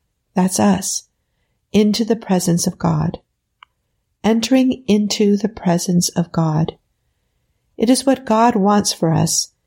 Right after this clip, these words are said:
and it is a promise available to all if we will but accept and embrace it. The Lord has provided the template for us and allows us to practice it time and again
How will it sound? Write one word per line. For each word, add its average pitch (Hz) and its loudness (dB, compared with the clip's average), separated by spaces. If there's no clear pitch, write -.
and 180 2
it 202 4
is 226 2
a 233 2
promise 226 0
available 202 2
to 202 -2
all 170 0
if 190 0
we 220 4
will 233 4
but 190 2
accept 196 -2
and 190 2
embrace 175 0
it. - -6
The 202 0
Lord 226 4
has 277 0
provided 202 0
the 214 -4
template 254 -4
for 160 0
us - -4
and 196 2
allows 220 2
us 254 -2
to - -2
practice - -4
it - -2
time 240 0
and 226 2
again 180 0